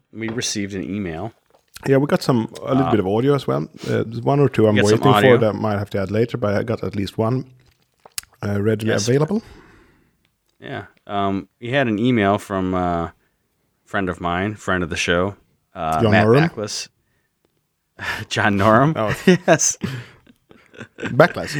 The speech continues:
Speaker 1: Yeah, Matt Backless.
Speaker 2: Yeah.
Speaker 1: Backless, yes. I told him to, I told him to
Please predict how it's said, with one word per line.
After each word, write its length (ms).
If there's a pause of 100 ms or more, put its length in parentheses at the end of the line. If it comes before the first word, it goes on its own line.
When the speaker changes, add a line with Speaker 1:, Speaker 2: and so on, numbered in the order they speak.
Speaker 1:
Yeah, 180
Matt 240
Backless. 380
Speaker 2:
Yeah. 140 (160)
Speaker 1:
Backless, 420
yes. 300 (400)
I 80
told 260
him 120
to, 260
I 580
told 260
him 80
to 380